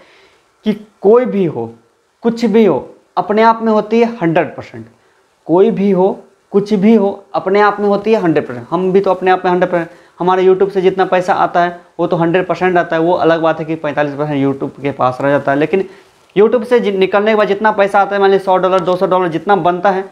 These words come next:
हंड्रेड परसेंट तो मेरे ही पास आता है ना। अगर हम इस channel के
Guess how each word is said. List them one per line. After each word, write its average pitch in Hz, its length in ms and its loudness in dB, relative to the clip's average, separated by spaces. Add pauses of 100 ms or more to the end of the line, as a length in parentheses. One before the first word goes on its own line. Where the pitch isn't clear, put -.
(280)
हंड्रेड 170 380 0
परसेंट 202 300 -4
तो 214 80 2
मेरे 208 340 2
ही 233 80 -2
पास 196 260 0
आता 170 180 -2
है 160 80 -2
ना। 190 80 -6 (540)
अगर 214 220 2
हम 233 160 0
इस 214 280 -6
channel 190 300 0
के 165 240 -2